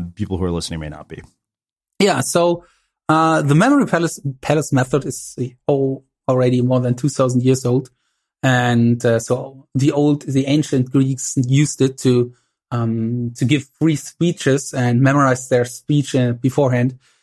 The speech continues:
Speaker 2: And it's about creating, uh, a journey and through your very well-known environment. So let's say you take your apartment as your memory palace. So it's not about a real palace, e-,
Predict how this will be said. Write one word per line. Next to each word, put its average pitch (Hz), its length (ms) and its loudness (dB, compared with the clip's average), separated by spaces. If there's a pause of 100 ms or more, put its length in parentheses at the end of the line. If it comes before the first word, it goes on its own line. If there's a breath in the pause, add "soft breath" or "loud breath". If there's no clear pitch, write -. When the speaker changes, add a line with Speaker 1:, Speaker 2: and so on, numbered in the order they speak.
(180)
Speaker 2:
And 170 80 2
it's 214 160 0
about 180 560 0 (420)
creating, 175 1000 2
uh, 123 400 0 (100)
a 143 60 -2
journey 185 880 2
and 123 560 -2 (280)
through 185 540 0
your 147 680 2 (280)
very 160 540 2
well-known 139 800 2
environment. 123 800 0
So 147 100 -2
let's 160 260 0
say 214 160 2
you 190 140 2
take 180 260 -2
your 147 140 2
apartment 135 600 0
as 127 200 -2
your 127 120 2
memory 127 400 2
palace. 120 480 -4 (320)
So 170 80 0
it's 156 100 -2
not 185 140 2
about 170 280 0
a 156 120 2
real 156 360 4
palace, 139 380 0
e-, 143 160 2